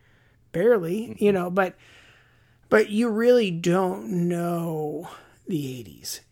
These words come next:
Speaker 1: And
Speaker 2: You had to have been there, yeah.
Speaker 1: Yeah. And there's, there's a lot of things that, that have bothered me. So we're, we're gonna kinda discuss that. But so, um, for anyone who hasn't seen Stranger Things, skip this episode, right? Pause it,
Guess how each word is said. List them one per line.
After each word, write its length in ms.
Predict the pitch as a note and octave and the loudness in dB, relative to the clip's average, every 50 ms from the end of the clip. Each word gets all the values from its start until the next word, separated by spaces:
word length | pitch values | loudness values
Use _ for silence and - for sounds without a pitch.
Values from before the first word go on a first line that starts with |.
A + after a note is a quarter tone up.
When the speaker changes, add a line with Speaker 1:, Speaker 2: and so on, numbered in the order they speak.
| _ - | _ -2
Speaker 1:
And 360 | G3+ F#3+ F3+ E3 D#3+ D3+ C#3+ | -2 0 0 -2 -2 0 4
Speaker 2:
You 80 | C#3+ D3+ | 4 6
had 100 | C#3+ C#3 | 6 4
to 60 | D3 C3+ | 2 0
have 80 | B2+ | 2
been 200 | - C#3+ A#2+ G2+ F2+ | 2 0 2 0 -2
there, 220 | E2+ D#2+ D2+ D#2 | -6 -6 -6 -4
yeah. 180 | F2+ G2 G2 F#2 | -4 -4 -4 -2
Speaker 1:
Yeah. 280 | - G#3+ G#3 F#3 - - - _ _ _ - | -2 -2 -2 -2 -4 -6 -8 _ _ _ 0
And 140 | G#3+ G#3 G#3 | 2 6 8
there's, 200 | G#3+ G#3+ G#3 G3+ | 8 6 6 8
there's 220 | G#3+ G#3+ F#3 F3+ | 6 6 6 6
a 40 | G3+ | 4
lot 200 | G3+ G3+ G#3 A3 | 2 4 2 2
of 60 | G#3 | 2
things 300 | - G3 F#3+ F#3+ F#3+ F#3+ G3 | 2 2 2 2 0 0 0
that, 260 | F#3+ F3+ F#3 F#3 F#3 | 0 0 0 -2 -2
that 100 | F#3+ E3 | -2 -2
have 100 | D#3 D3 | -2 -2
bothered 320 | C#3+ C#3 C#3 C3+ B2 A#2 | -4 -6 -6 -8 -10 -14
me. 200 | A#2 A2+ G#2+ - | -14 -16 -12 -6
So 200 | - - G3+ F#3 | -4 0 2 4
we're, 440 | F3+ F#3 G3 G3+ G3 G3 G3 G#3+ G3 | 4 4 2 2 2 4 4 2 0
we're 140 | G3+ G3+ G3 | 0 0 0
gonna 140 | G#3+ G#3+ G3 | 0 0 0
kinda 260 | - A#3 A#3 G#3 F#3+ | 0 0 0 2 2
discuss 400 | F3+ F3 - - F#3 F3+ D#3+ - | 0 0 0 2 0 2 0 0
that. 180 | F3 E3 E3+ F3 | -2 -4 -2 0
But 120 | F#3+ F3 | 0 2
so, 340 | - - G3+ G3 F#3 F#3 - - - - - - - _ _ _ - | 6 8 8 8 8 6 0 -10 -20 -20 -20 -20 -20 _ _ _ 6
um, 360 | - G3+ G3 F3+ F3+ F3 E3+ | 8 8 8 8 6 4 4
for 160 | D#3+ - - G#3+ | 2 2 2 6
anyone 300 | A3+ B3 C4+ C4+ C4+ C4 | 6 8 8 8 8 6
who 80 | A#3+ G#3+ | 6 4
hasn't 480 | F3+ F#3+ G3 G3+ G#3+ G#3 A3 A3 G#3 | 4 4 4 4 4 4 2 -2 0
seen 280 | - - G#3 G3 G3 G3 | 0 2 4 4 4 4
Stranger 440 | - - - G3 F3+ F#3 F3 F3 E3+ | 4 4 4 6 6 6 6 4 4
Things, 520 | - G3 F3+ F3+ F3+ F#3 F3 - - - | 2 4 4 4 4 4 2 2 0 0
skip 260 | - - - F#3 E3+ - | 2 6 6 6 6 4
this 200 | G3 F3+ - - | 2 2 4 4
episode, 540 | F3+ F3+ F3 - - G3 G3+ G#3+ B3+ A3 - - - _ _ _ _ - | 2 2 2 0 2 2 4 4 2 0 -2 -10 -18 _ _ _ _ 0
right? 480 | G3 F3 F3 F#3+ G#3 G3+ F#3 - _ | 2 2 4 4 2 0 0 -4 _
Pause 360 | - - F3+ F3 F3+ F#3+ F#3 G3+ | -2 2 2 4 4 6 8 8
it, 180 | G#3 G#3 G#3 | 8 6 6